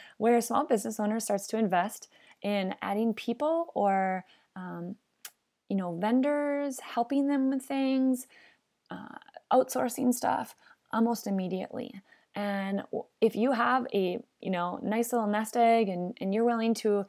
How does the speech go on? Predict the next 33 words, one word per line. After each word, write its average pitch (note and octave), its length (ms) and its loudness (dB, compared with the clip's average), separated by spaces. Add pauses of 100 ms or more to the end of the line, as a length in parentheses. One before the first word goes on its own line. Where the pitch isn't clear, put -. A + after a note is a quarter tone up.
(300)
you F#3 80 -2
know, F#3 120 -2
invest, G3 600 -2
um, F3 280 -6
a G3 80 -2
good F#3+ 140 0
amount F#3+ 180 -2
of F#3 80 -6
savings B3 560 6
and, F3+ 200 -2
and F#3+ 100 -2
to - 100 -10
do G#3 140 4
that G3+ 320 6
and F3+ 120 -4
to F#3+ 100 -6
know F#3+ 180 0
that G3 140 2
it's F3 100 -8
gonna, F#3 260 -6 (300)
you G#3 80 0
know, A3 80 2
potentially G3+ 420 -2
take G#3+ 280 -2
you G3+ 120 4
a F#3 80 2
while G3+ 380 4
to, F3+ 380 -2 (380)
uh, F3 240 -2 (120)
grow, G3 600 2
uh, F#3 120 -4
your F3 300 -4
business, G#3+ 580 -4